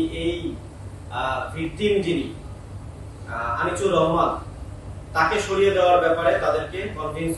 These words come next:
করেন। কেননা এই ভিকটিম আনিসুর রহমান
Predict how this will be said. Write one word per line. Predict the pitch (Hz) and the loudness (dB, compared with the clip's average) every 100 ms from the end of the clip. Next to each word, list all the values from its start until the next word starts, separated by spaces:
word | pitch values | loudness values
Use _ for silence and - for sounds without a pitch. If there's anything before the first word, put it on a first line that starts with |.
| - | -4
করেন। | - - - - - - - - - - | -8 -10 -12 -12 -12 -12 -14 -14 -14 -10
কেননা | 156 160 165 175 - - | -4 0 4 4 2 -2
এই | 156 156 160 | -4 0 0
ভিকটিম | 156 165 165 190 202 240 202 | 0 -2 -2 0 0 0 -2
আনিসুর | 156 165 180 | -2 -2 -2
রহমান | 165 151 156 170 - | 0 0 2 2 2